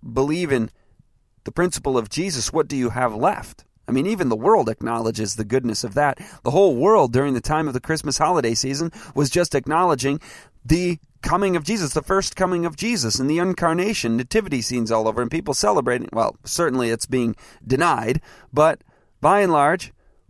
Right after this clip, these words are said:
we're starting to realize that, hey, even scientific studies are showing the validity of living a life of thanksgiving,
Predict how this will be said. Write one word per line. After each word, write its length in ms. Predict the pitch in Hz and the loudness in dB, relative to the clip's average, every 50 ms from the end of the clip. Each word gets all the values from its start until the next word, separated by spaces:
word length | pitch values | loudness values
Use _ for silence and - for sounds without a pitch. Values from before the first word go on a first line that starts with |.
| _ _ | _ _
we're 160 | - 185 185 | 0 0 2
starting 360 | 180 - - 147 147 151 151 | 2 2 4 4 4 4 2
to 360 | 147 - 151 135 127 139 143 - _ _ _ _ _ _ _ _ _ _ _ _ _ _ _ _ _ _ _ - | -2 -2 0 0 0 0 -2 -6 _ _ _ _ _ _ _ _ _ _ _ _ _ _ _ _ _ _ _ -6
realize 640 | - 165 226 254 240 165 123 113 107 120 170 170 - | 0 2 4 4 6 6 6 4 4 2 0 -2 0
that, 220 | - 143 143 - - - _ _ _ _ _ _ _ _ _ _ - - _ _ | 0 0 0 0 -4 -10 _ _ _ _ _ _ _ _ _ _ -20 -20 _ _
hey, 340 | - 180 220 202 147 117 - - - _ _ - - - _ _ _ - | -2 0 0 2 0 -2 -6 -10 -16 _ _ -20 -20 -20 _ _ _ -6
even 400 | 208 226 233 240 240 240 247 240 _ _ | -4 -4 -2 0 0 -2 -2 -4 _ _
scientific 880 | - - - - 196 180 185 185 185 185 - - 185 180 - - 175 - | -6 -2 0 0 0 0 0 0 -2 -2 -4 -4 -6 -4 -4 -6 -8 -8
studies 800 | - 170 - - - - 208 190 160 165 - - - - - - _ _ _ _ _ _ _ _ _ - - - - - - - _ - | -8 -8 -8 -4 0 2 2 2 2 -2 -8 -12 -14 -14 -16 -16 _ _ _ _ _ _ _ _ _ -20 -20 -20 -20 -20 -20 -10 _ 0
are 140 | 143 147 | 2 2
showing 580 | 147 - - 196 190 180 151 120 120 123 143 151 - _ _ _ _ _ _ _ _ _ - | 2 0 2 4 4 4 4 4 2 -2 -4 -6 -10 _ _ _ _ _ _ _ _ _ -4
the 120 | - 123 131 | -2 -2 0
validity 760 | 113 117 143 139 131 135 143 165 175 - - 180 180 156 | 2 2 0 2 4 2 2 2 0 -2 -2 -4 -4 -2
of 180 | - 127 117 110 | -2 -2 -2 0
living 320 | 120 131 127 131 139 131 | 0 -2 0 0 0 -2
a 60 | 131 117 | 0 0
life 400 | 117 113 117 117 120 120 - - - - | 0 0 2 0 0 -2 -4 -8 -4 0
of 320 | 117 120 117 110 104 - - _ _ _ _ _ _ _ _ _ _ _ _ | 2 2 2 0 -2 -8 -20 _ _ _ _ _ _ _ _ _ _ _ _
thanksgiving, 920 | _ - - 135 127 127 127 - - - - - 120 120 120 156 180 196 | _ -6 -2 0 2 2 0 -2 -4 -6 -4 -2 -2 -2 0 -2 -4 -6